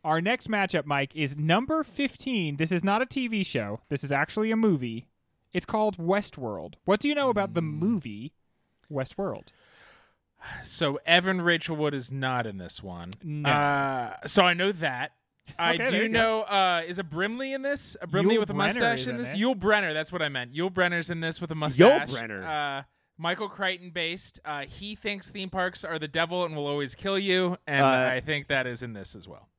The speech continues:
Speaker 3: Not just based, but directed by, right?
Speaker 2: Oh, damn.
Speaker 1: Oh, he's
Speaker 2: Bold
Speaker 1: the
Speaker 2: of him.
Speaker 1: director of this?
Speaker 3: I wanna say that. I
Speaker 1: Oh,
Speaker 3: can look it up.
Speaker 1: wow.
Speaker 2: Then say it.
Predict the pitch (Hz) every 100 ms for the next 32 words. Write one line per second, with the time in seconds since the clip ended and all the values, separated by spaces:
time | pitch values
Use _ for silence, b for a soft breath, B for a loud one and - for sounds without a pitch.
0 | 127 147 175 - 139 180 113 - - 95
1 | 127 - 98 78 76 90 143 _ _ _
2 | _ _ _ _ 151 143 - 170 135 135
3 | _ _ _ _ _ 202 196 240 - 269
4 | 165 143 - 320 330 349 359 - - -
5 | 107 190 143 143 151 92 87 - - -
6 | - 156 143 - 123 110 214 139 269 320
7 | - 370 403 302